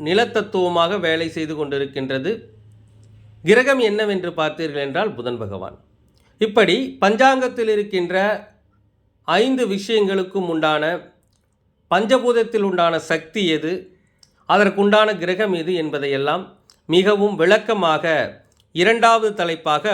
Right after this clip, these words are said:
பாடம் எடுக்கின்றோம். மூன்றாவதாக பன்னிரெண்டு ராசிகள் மற்றும்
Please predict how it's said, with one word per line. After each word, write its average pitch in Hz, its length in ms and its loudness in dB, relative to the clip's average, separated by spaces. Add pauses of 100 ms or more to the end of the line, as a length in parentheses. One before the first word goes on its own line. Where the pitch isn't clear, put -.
(120)
பாடம் 151 400 0
எடுக்கின்றோம். 113 640 -8 (2500)
மூன்றாவதாக 226 760 4 (2000)
பன்னிரெண்டு 254 580 2
ராசிகள் 208 640 2
மற்றும் 175 440 -4